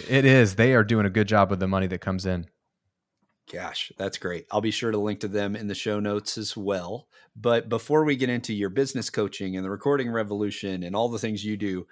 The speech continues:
Speaker 2: I want you to take me way back on the winding road. Uh, when you were young, what were some of your first musical memories?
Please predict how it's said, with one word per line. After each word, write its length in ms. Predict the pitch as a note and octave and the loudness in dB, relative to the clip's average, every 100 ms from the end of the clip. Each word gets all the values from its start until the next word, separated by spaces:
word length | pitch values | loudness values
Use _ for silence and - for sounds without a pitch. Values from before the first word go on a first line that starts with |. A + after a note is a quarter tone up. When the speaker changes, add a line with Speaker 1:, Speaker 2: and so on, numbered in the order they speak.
| - - _ | -20 -20 _
Speaker 2:
I 40 | A2 | -6
want 200 | B2+ - | -4 -4
you 60 | G#2+ | -6
to 80 | |
take 280 | F#2+ A2+ G#2 | -4 -4 -4
me 120 | G2+ | -8
way 320 | F#2 G2+ A2+ B2 | -6 -4 -2 -2
back 320 | G#2 G#2 - | -4 -4 -6
on 80 | G2+ | -6
the 80 | |
winding 400 | F#2+ G2+ G#2 G#2+ | -4 -4 -2 -4
road. 380 | G#2 F#2+ F#2 F#2+ _ _ _ _ _ _ - | -4 -4 -4 -6 _ _ _ _ _ _ -4
Uh, 240 | G2+ F#2+ | -2 -2
when 260 | F#2+ G#2 G#2 | -2 -2 -2
you 180 | A2+ C3+ | -2 0
were 140 | D3 | 0
young, 520 | C3 A2+ G#2 G2 G2+ | 0 -2 0 -2 -2
what 180 | G#2+ G#2+ | -2 -2
were 100 | A#2 | -4
some 220 | - A2 | -4 -4
of 60 | G#2 | -4
your 180 | G2 F#2+ | -6 -8
first 480 | - G#2 G2+ - F#2+ | -2 -2 -2 -6 -8
musical 540 | F#2+ G#2+ G#2 G#2 G2+ | -6 -4 -4 -6 -6
memories? 560 | F#2 F#2 E2+ D2+ - | -6 -8 -8 -12 -18